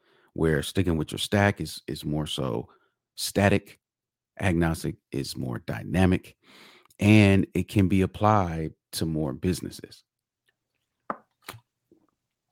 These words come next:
Right? Carefully, if you have the expertise. I'm not telling you to just go, "Oh, yeah, I can do anything for anybody."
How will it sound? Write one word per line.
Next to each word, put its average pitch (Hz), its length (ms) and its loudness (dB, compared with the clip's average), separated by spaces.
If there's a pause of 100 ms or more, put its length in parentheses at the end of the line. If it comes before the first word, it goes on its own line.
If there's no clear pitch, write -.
(880)
Right? 80 320 6 (1600)
Carefully, - 840 0 (280)
if - 320 -4
you 92 100 4
have 87 360 2
the 95 140 6
expertise. - 800 -6 (720)
I'm 80 120 -4
not 80 240 0
telling 101 260 4
you 82 140 2
to 76 80 -4
just 73 280 -4
go, 71 320 0
"Oh, 135 200 2
yeah, 147 320 2
I 175 80 0
can 131 160 0
do 165 160 6
anything 180 340 4
for 170 160 2
anybody." 190 460 2